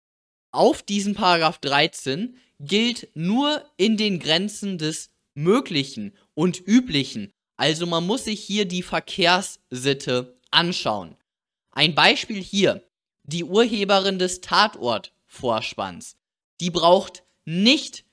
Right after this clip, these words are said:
genannt zu werden in jeder Sendung. Bei Sendungen werden verkehrsüblich nur die Hauptdarsteller und wenige Beteiligte wie der Regisseur genannt.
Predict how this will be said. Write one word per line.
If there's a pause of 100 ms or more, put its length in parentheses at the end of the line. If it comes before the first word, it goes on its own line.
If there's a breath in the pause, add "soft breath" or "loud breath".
(120)
genannt
zu
werden
in
jeder
Sendung. (440)
Bei
Sendungen
werden (220)
verkehrsüblich (180)
nur
die
Hauptdarsteller (100)
und
wenige
Beteiligte (300)
wie
der
Regisseur
genannt.